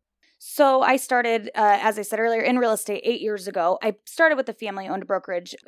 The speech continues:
who I obviously wouldn't be where I am today if it wasn't for them and years and years of knowledge that I had access to during my time there. So I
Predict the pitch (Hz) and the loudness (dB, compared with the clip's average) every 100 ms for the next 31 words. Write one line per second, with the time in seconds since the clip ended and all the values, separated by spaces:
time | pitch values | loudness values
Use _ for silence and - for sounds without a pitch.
0 | 185 214 190 180 190 _ - 165 190 - | -2 0 0 -4 -14 _ -10 -8 -6 -6
1 | 190 185 190 196 208 196 208 196 185 175 | -8 -6 -8 -6 -4 -4 -4 0 0 0
2 | 170 180 - 233 226 - 190 180 - 185 | -4 -6 -4 0 0 0 -6 -6 -10 -10
3 | 180 185 175 180 180 170 - 202 190 220 | -6 -4 -4 -6 -8 -8 -10 -16 -10 0
4 | 226 208 180 - - 185 185 180 180 160 | 2 2 0 -6 -10 -10 -6 -4 -4 -6
5 | - 165 156 160 - _ _ 196 196 170 | -6 -6 -6 -10 -20 _ _ -10 -4 -2
6 | 170 156 151 - 165 160 156 - 170 143 | -2 -6 -10 -8 -8 -6 -10 -14 -12 -8
7 | 156 - 170 - 180 160 160 160 - 160 | -8 -10 -16 -14 -10 -10 -10 -12 -14 -14
8 | 160 160 160 - _ _ _ _ - - | -10 -8 -8 -10 _ _ _ _ -8 0
9 | 240 220 - 226 | 2 2 0 -2